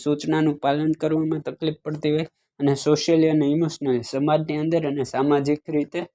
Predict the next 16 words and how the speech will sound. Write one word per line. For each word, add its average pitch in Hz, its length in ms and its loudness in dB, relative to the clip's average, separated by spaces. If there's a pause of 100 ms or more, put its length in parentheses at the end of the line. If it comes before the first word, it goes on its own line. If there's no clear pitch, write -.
(320)
અને 143 260 2 (260)
પોતાને 160 460 0 (100)
એક 151 160 -6
માનસિક 147 480 2
રીતે 135 340 0
પણ 156 240 0 (340)
એ 135 140 2
લોકો 143 340 4 (160)
પહેલાંથી 147 560 2 (360)
એક 143 180 -4 (720)
લઘુતા 147 440 6
ગ્રંથિથી 147 800 0 (160)
પીડાતા 127 520 2
હોય. 120 160 -6 (1400)
હવે 135 240 6
એ 151 120 6